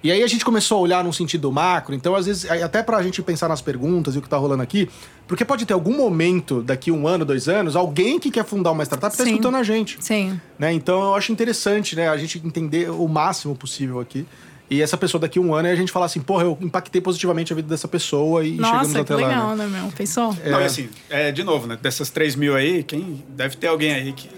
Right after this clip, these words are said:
Speaker 1: Não, com certeza, sempre tem, é.
Speaker 3: Sempre
Speaker 1: Sempre
Speaker 3: tem,
Speaker 1: sempre,
Speaker 3: né? A gente
Speaker 1: sempre
Speaker 3: não conhece
Speaker 1: tem, é.
Speaker 3: todo mundo.
Speaker 1: E a gente, a gente perdeu o controle, porque no começo, é,
Speaker 2: Legal.
Speaker 1: até pra lançar o podcast, a gente começou do mesmo jeito que você falou na, na startup, né? Tipo, ah, o, o pai, o parente,
Speaker 2: Sim.
Speaker 1: investe e tal. E foi a gente, tipo, lançando o episódio.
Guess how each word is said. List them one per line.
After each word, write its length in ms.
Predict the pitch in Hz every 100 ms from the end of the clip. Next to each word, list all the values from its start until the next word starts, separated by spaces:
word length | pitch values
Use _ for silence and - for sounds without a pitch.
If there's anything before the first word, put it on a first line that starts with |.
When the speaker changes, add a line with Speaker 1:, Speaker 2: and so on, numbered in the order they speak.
| -
Speaker 1:
Não, 200 | 233 247
com 120 | 202
certeza, 260 | 233 269 -
sempre 180 | 262 247
tem, 360 | 233 208 214 170
é. 60 | 165
Speaker 3:
Sempre 120 | 135
Speaker 1:
Sempre 240 | 180 175 170
Speaker 3:
tem, 100 | 185
Speaker 1:
sempre, 140 | 180
Speaker 3:
né? 60 | 131
A 20 |
gente 100 | 120
Speaker 1:
sempre 100 | 131
Speaker 3:
não 60 | 143
conhece 300 | 165 170 143
Speaker 1:
tem, 120 | 147
é. 20 |
Speaker 3:
todo 120 | 151 135
mundo. 240 | 127 208 -
Speaker 1:
E 60 | 254
a 100 | 180
gente, 220 | 247 247
a 100 | 240
gente 160 | 262
perdeu 240 | - 214 254
o 60 |
controle, 420 | 277 285 233 214 202
porque 200 | 175 233
no 80 | 269
começo, 400 | 226 233 254 254
é, 40 |
Speaker 2:
Legal. 340 | 233 233 247 240
Speaker 1:
até 180 | 190
pra 100 | 220 233
lançar 280 | 233 208
o 60 | 208
podcast, 420 | 202 180 208 208
a 20 |
gente 100 | 240
começou 360 | 254 254 - 277 254
do 180 | 196 202
mesmo 200 | 226 247
jeito 200 | 240 -
que 60 | 240
você 200 | 226 226
falou 240 | 220 202
na, 120 | 220
na 100 | 220
startup, 480 | 214 220 175 156 143
né? 80 | 151
Tipo, 240 | - 160 - - -
ah, 180 | 214 202
o, 320 | 175 170 160
o 40 |
pai, 540 | 135 202 226 220 208 185
o 240 | 175 165
parente, 720 | - 175 165 214 220 214 190
Speaker 2:
Sim. 340 | 175 240 233 220
Speaker 1:
investe 440 | 180 165 214 214 175
e 20 |
tal. 120 | 226
E 40 |
foi 140 | 220 254
a 80 | 233
gente, 240 | 226 240
tipo, 200 | 254 277
lançando 420 | 285 240 226 233
o 20 |
episódio. 560 | 262 294 226 185 175 117